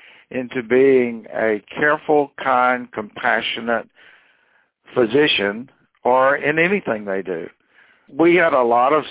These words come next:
seminars. We had a lot of courses. I handled a lot of physicians to try to get them to see where it went wrong. And when I talk about things such as simple as communication, when a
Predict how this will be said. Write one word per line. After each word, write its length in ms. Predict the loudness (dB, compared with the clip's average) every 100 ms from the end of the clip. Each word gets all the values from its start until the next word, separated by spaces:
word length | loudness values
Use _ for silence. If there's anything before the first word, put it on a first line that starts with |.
| -4
seminars. 800 | -2 0 2 2 4 4 2 0
We 140 | -4
had 160 | -2 -2
a 60 | 0
lot 240 | 0 0
of 100 | -2 -4
courses. 800 | 0 0 0 2 4 4 2 -2 -10 _ _ -6
I 120 | -4
handled 380 | 0 0 2 2
a 60 | 2
lot 360 | 2 2 2
of 200 | 2 0
physicians 540 | -2 0 2 2 -2 -6
to 80 | -6
try 300 | -4 0 0
to 120 | 2 0
get 240 | -2 -2
them 180 | -4 -2
to 100 | -4 -4 0
see 220 | 2 2
where 320 | 2 2 2
it 100 | 0
went 240 | -2 -4
wrong. 500 | 0 0 2 2 -2 -8 _ _ _
And 100 | -2
when 120 | 0
I 100 | 0
talk 240 | 0 0 0
about 400 | 0 2 0 0
things 240 | -4 -4 -4
such 180 | -4 -2
as 100 | -6 -6
simple 280 | -6 -4 -6
as 80 | -6
communication, 840 | -10 -6 -6 -4 -4 -4 -6 -14 -20 _ _ _ _ _ _ _ -8
when 160 | -4
a 60 | -2